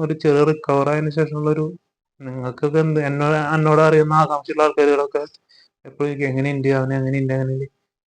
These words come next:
എനിക്ക് ഫേസ് കാണിക്കാനുള്ളൊരു സ-, മാനസികാവസ്ഥ ആയിട്ടില്ല സത്യം പറഞ്ഞാ, അല്ലെങ്കിൽ ഞാൻ ഫേസിലൂടെ വർത്താനം പറഞ്ഞത്. അപ്പൊ അങ്ങനത്തെ ഒരു ഇതാണ്. അപ്പൊ അത് നിങ്ങൾ അറിയാൻ വേണ്ടിയിട്ട് just ഒരു വീഡിയോ രൂപത്തിൽ ഞാൻ ഇടാണ്. പിന്നെ നമുക്ക് എ-,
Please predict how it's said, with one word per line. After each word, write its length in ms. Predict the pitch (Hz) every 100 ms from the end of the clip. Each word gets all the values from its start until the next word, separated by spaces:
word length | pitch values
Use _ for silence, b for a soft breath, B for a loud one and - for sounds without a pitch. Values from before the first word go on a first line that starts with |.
| _
എനിക്ക് 180 | 127 160 156
ഫേസ് 320 | 160 147 135 156
കാണിക്കാനുള്ളൊരു 720 | 165 160 156 156 156 147 151 147
സ-, 120 | 156 151
മാനസികാവസ്ഥ 600 | 147 131 135 135 151 147
ആയിട്ടില്ല 340 | 139 113 120 110
സത്യം 300 | 117 - 110
പറഞ്ഞാ, 240 | 113 107 107 _ _
അല്ലെങ്കിൽ 220 | 113 113 135
ഞാൻ 80 |
ഫേസിലൂടെ 520 | 139 147 135 135 135 135
വർത്താനം 380 | 143 135 127
പറഞ്ഞത്. 360 | 135 135 117 104 113 _ - - B B _ -
അപ്പൊ 240 | 120 120 135 139
അങ്ങനത്തെ 300 | 143 143 135
ഒരു 140 | 147 156 160 - 143
ഇതാണ്. 320 | 135 139 135
അപ്പൊ 200 | 120 117 127
അത് 100 | 135 151
നിങ്ങൾ 200 | 151 147 156 160 156
അറിയാൻ 240 | 156 143 156
വേണ്ടിയിട്ട് 320 | 156 151 156 156
just 200 | 151 - 160 156
ഒരു 120 | 147
വീഡിയോ 340 | 151 156 147 143
രൂപത്തിൽ 340 | 147 151 147 147
ഞാൻ 140 | 147 - _
ഇടാണ്. 380 | 143 131 131 120 107 _ _ _ _ b b b b _ -
പിന്നെ 180 | 113
നമുക്ക് 420 | 123 131 127 127 147 147 - _ -
എ-, 320 | 147 147 147